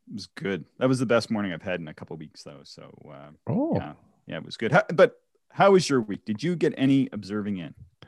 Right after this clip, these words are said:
Speaker 2: Nothing with a telescope,
Speaker 1: Oh, really?
Speaker 2: unfortunately.
Speaker 1: Okay.
Speaker 2: I, yeah, yeah, I did. Uh, I saw Venus and the moon. What was that? Thursday morning or Wednesday morning? They were quite close. Um,
Speaker 1: Okay.
Speaker 2: and it was a, a thin crescent. Um, so that was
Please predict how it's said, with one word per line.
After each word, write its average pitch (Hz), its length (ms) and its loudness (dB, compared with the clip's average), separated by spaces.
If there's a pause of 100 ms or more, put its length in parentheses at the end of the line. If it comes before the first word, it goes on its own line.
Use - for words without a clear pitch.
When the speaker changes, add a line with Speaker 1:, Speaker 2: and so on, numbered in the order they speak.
(640)
Speaker 2:
Nothing 139 1000 6
with 127 160 4
a 123 60 4
telescope, 101 600 2
Speaker 1:
Oh, - 40 -6
really? - 20 -4
Speaker 2:
unfortunately. 123 720 4
Speaker 1:
Okay. 110 240 2
Speaker 2:
I, - 100 -12
yeah, 135 680 6
yeah, 123 280 2
I 123 100 6
did. 131 320 -2
Uh, 135 400 4
I 135 60 -2
saw 143 300 2
Venus 147 420 0
and 147 100 -2
the 135 80 -2
moon. 131 880 -2
What - 140 -20
was - 100 -10
that? 107 240 -10
Thursday 175 340 0
morning 175 380 0
or 104 80 -4
Wednesday 139 380 2
morning? 147 300 4
They 120 80 2
were 113 100 2
quite 135 260 2
close. - 600 2 (100)
Um, 110 200 2
Speaker 1:
Okay. 127 180 6
Speaker 2:
and 110 100 4
it 107 40 4
was 107 180 2
a, 107 280 6
a - 80 -2
thin 117 240 2
crescent. 127 400 0 (760)
Um, 110 220 -4
so - 140 0
that 123 100 6
was - 240 2